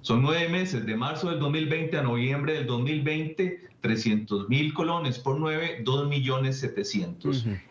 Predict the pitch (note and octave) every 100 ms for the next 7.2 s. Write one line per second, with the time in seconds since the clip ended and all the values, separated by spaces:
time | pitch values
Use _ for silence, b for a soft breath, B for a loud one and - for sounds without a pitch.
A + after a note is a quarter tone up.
0 | - G3+ G#3+ G#3+ G3 G3+ G3+ - F3 A#2
1 | A2 D3 - - - G#2 C3+ B2 A#2+ A2+
2 | B2+ C#3+ C#3+ D3 C3+ C#3 D3 C#3+ C#3+ C#3
3 | - C3 C#3+ D#3 D#3 D3 D3 B2+ - A2+
4 | A2+ G#2+ A2+ G#2 A#2+ C#3+ - C#3 D#3 D3
5 | G#2+ G2 B B B A2 G#2+ G#2+ G#2+ G#2
6 | F#2 A2 G2+ A#2+ C3+ C3+ D3+ D3 A2+ A#2+
7 | D#3+ -